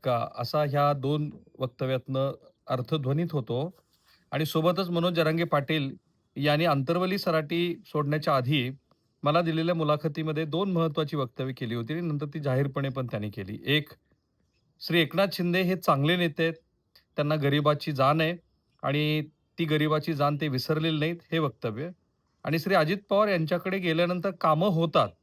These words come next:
असं दुसरं वक्तव्य. त्याबरोबरच भारतीय जनता पार्टीमध्ये काही मंत्री आहेत की ज्या मंत्र्यांकडे गेल्यानंतर सुद्धा कामं होतात, असं ते म्हणाले. आणि त्या पार्श्वभूमीवरती काल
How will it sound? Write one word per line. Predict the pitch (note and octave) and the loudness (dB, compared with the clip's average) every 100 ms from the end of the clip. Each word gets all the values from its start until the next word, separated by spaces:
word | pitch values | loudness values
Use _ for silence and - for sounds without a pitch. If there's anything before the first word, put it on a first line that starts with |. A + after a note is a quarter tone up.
| _ _ _ _ _ - | _ _ _ _ _ -2
असं | C#3 F#3 E3 | 0 2 0
दुसरं | E3+ G3 G3+ | 0 2 4
वक्तव्य. | E3+ - A#2+ G#2+ G#2 | 2 0 -4 -4 -2
त्याबरोबरच | C#3 D3 D#3 D#3+ E3 D3+ | 0 2 2 4 2 2
भारतीय | C#3 C3+ D#3 | 0 0 -2
जनता | D3 D3 | 0 0
पार्टीमध्ये | C#3 C#3 D3+ C#3+ C3+ D#3 A2+ - _ _ _ _ _ _ _ _ _ - | 0 0 0 0 2 2 2 -4 _ _ _ _ _ _ _ _ _ 0
काही | D3 | 2
मंत्री | D3+ C#3+ C3 F3+ | 4 2 2 4
आहेत | F3+ C3+ B2+ - _ _ _ _ | 4 4 -2 -6 _ _ _ _
की | D3+ | -6
ज्या | C#3+ D3 D#3+ | 2 4 4
मंत्र्यांकडे | D3+ B2+ D#3 D#3 D#3+ D#3+ | 2 0 0 0 0 0
गेल्यानंतर | D3 C#3+ C#3 C#3+ | 0 0 0 -2
सुद्धा | D3+ E3 G3+ | -4 0 0
कामं | F#3 D3 D3 | 2 2 2
होतात, | C3+ C#3 C3+ | 0 0 -2
असं | B2+ C#3 C3 | -2 -4 -4
ते | |
म्हणाले. | B2+ B2 D3+ A2 - - _ _ _ _ _ | -2 2 2 2 -2 -12 _ _ _ _ _
आणि | C#3+ D#3+ E3+ F3 - - _ _ _ _ _ _ _ _ | -2 0 0 0 -4 -14 _ _ _ _ _ _ _ _
त्या | D3+ E3 F3+ G3+ - _ - | 4 6 6 4 0 _ 0
पार्श्वभूमीवरती | D3 C#3+ E3+ D#3+ E3 D#3+ D3+ C#3 E3 E3+ - | 2 2 -2 0 0 0 -2 -2 -6 -6 0
काल | D3 F3 G3 | 4 4 2